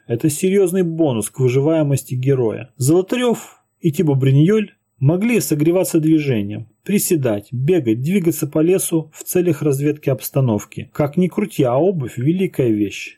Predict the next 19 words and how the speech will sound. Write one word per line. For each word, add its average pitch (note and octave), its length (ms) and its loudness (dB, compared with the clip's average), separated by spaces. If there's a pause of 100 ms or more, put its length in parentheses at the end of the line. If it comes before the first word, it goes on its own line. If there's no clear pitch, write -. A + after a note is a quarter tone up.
(120)
особенно C#3+ 720 0
русской D#3+ 380 0
зимою. B2 540 -2 (140)
Невольно G#3 540 2
вспоминается F3+ 960 -2
Александр E3+ 760 0
Васильевич D3+ 680 0
Суворов A2+ 840 -2
с - 160 -10
его D3 200 2
бессмертным D3+ 1200 0
"Держи C#3 600 0
ноги B2 280 2
в - 120 -4
тепле, F#3 400 -2
а C#3+ 180 0
голову C#3+ 560 0
в - 60 -20
холоде". G#2 640 -6